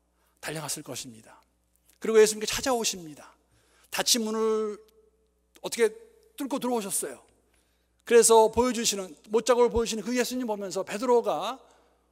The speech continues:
무슨 생각을 했을까? "정말 예수님이 맞구나.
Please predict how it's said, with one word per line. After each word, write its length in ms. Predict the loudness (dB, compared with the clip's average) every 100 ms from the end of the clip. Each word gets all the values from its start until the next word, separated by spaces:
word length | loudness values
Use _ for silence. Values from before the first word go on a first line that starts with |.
| _
무슨 180 | -6 -2
생각을 340 | -2 -2 -4
했을까? 500 | -4 -6 -6 -14 -20 _ _ _ _ _ _ _ _ _ _ _ _ _ _ -16
"정말 260 | -10 -8
예수님이 300 | -8 -8 -10
맞구나. 480 | -10 -14 -16 -16